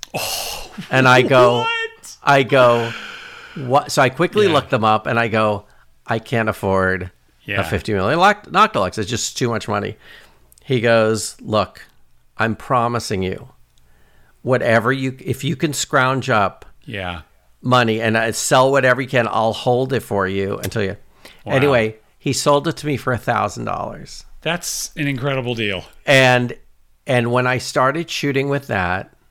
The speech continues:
Speaker 2: I said, "This is the right comp." I, it, it just,
Speaker 1: Yeah.
Speaker 2: I couldn't believe that everyone said, "Oh, Noctilux, Noctilux." I'm going, "Whatever." It's like, I don't believe it until I can see it, and I could
Speaker 1: Yeah.
Speaker 2: never have gotten one. But
Speaker 1: I've
Speaker 2: yeah.
Speaker 1: noticed that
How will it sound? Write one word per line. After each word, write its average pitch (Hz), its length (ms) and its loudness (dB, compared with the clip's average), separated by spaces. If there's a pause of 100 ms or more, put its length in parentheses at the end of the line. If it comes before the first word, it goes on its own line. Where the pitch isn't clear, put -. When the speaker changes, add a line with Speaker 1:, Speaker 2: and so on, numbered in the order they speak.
(1000)
Speaker 2:
I 107 120 -4
said, 104 320 -4
"This 104 240 -4
is 107 120 -6
the 113 120 -4
right 95 240 -4
comp." 87 320 -6
I, 123 80 0
it, 127 320 -2
it 127 180 -2
just, 151 100 -2
Speaker 1:
Yeah. 160 220 4
Speaker 2:
I 113 60 0
couldn't 143 320 -4
believe 170 420 0
that 170 200 0 (200)
everyone 214 320 4
said, 190 160 0
"Oh, 180 240 6
Noctilux, 156 500 4
Noctilux." 151 320 2
I'm 123 100 0
going, 127 260 0
"Whatever." 107 560 0
It's 95 100 -8
like, 113 260 -2 (380)
I 160 140 2
don't 202 200 4
believe 135 360 2
it 123 80 2
until 120 320 0
I 110 100 2
can 110 200 -4
see 220 160 0
it, 185 40 4
and 131 100 -2
I 117 60 0
could 147 80 -4
Speaker 1:
Yeah. 139 160 2
Speaker 2:
never 113 400 2
have 104 140 -12
gotten 113 340 0
one. 98 260 -10
But 175 60 -2
Speaker 1:
I've 202 240 4
Speaker 2:
yeah. 208 60 0
Speaker 1:
noticed 185 400 0
that 147 240 -2